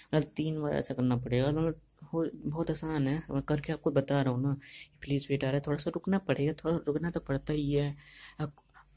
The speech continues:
कोई सी movie download करनी है तो कोई रुकना तो पड़ेगा ही जल्दी से, है ना? हाँ, तो ये please wait आ रहा है, ये अभी जैसे होगा double click to generate link, जैसे click करेंगे फिर से please वेट आएगा, हमें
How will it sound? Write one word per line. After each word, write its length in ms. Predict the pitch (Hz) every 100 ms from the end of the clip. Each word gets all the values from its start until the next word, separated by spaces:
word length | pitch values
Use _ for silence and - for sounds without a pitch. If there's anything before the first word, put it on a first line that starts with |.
| -
कोई 140 | 147
सी 140 | 147
movie 240 | 160 165 175
download 360 | 156 165 170
करनी 240 | 160 160 165
है 60 |
तो 120 | 165 156
कोई 140 | 160
रुकना 300 | - 139 156
तो 260 | - - -
पड़ेगा 300 | 127 123 120
ही 120 | 113
जल्दी 340 | 113 113 110
से, 140 | 107 113
है 60 |
ना? 180 | 143 202 - _ _ _ -
हाँ, 420 | 120 113 110 - _ _ _ _ _ _ _ - - _ - - - -
तो 60 | -
ये 60 | 135
please 300 | 135 139 135
wait 180 | 143 143
आ 140 | 135
रहा 160 | 147 165
है, 80 | 185 - - - _
ये 100 | 139
अभी 380 | 135 135 135 - - - - -
जैसे 280 | 139 131 143
होगा 320 | 139 131 139 135 - - - -
double 340 | 131 127 135 135 - - -
click 180 | 139 139 143
to 60 |
generate 460 | 139 135 127 135 131
link, 220 | 143 147
जैसे 240 | 143 139 135
click 240 | 135 131
करेंगे 300 | 139 139 151
फिर 200 | 147 147
से 120 | 143
please 300 | 131 131 131
वेट 260 | 127 131 131
आएगा, 260 | 131 135 151
हमें 180 | 143